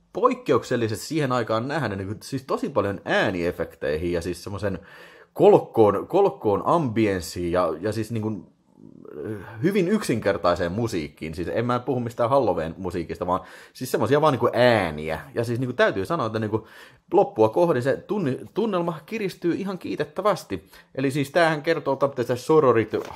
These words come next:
houseista, mihinkä tämmönen joku psykopaatti äijä alkaa soittelee niinku tämmösiä, äh, varsin häiriintyneitä puheluja. Ja ne puhelut on kyllä jo y-, itsessään jo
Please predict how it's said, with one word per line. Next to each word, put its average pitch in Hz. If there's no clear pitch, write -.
houseista, 95
mihinkä 110
tämmönen 104
joku 101
psykopaatti 165
äijä 170
alkaa 117
soittelee 117
niinku 113
tämmösiä, 120
äh, 107
varsin 143
häiriintyneitä 147
puheluja. 82
Ja 78
ne 110
puhelut 113
on 82
kyllä 104
jo 98
y-, 139
itsessään 85
jo 78